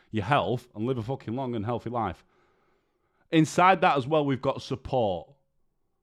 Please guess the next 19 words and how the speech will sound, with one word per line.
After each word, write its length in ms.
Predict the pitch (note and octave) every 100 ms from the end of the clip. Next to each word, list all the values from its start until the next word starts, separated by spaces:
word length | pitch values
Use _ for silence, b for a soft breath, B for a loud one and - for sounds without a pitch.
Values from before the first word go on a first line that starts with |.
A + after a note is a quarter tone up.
| _ _
So 120 | -
we've 120 | A2+ A2
got 140 | C#3+
this 100 | C#3
pyramid, 460 | - F#3 E3+ A2 G2+
and 80 |
circulating 540 | - C#3 C3+ D3 B2 G#2+
around 360 | A#2+ C#3+ C3+
it, 120 | A2+ A2
we've 160 | G#2
got 240 | A2 G#2 -
eating 380 | F3 F#3+ B2+ A#2+
well, 340 | A#2 A2+ B2
exercising, 720 | D#3+ D3 - - A#2 G#2+ A2 A#2
our 140 | A2+
activity 380 | - E3 C#3 A2
levels, 340 | G2 G2+ G#2+ A2+
and 100 | G#2+
support. 540 | A2+ - C3 G#2 F2+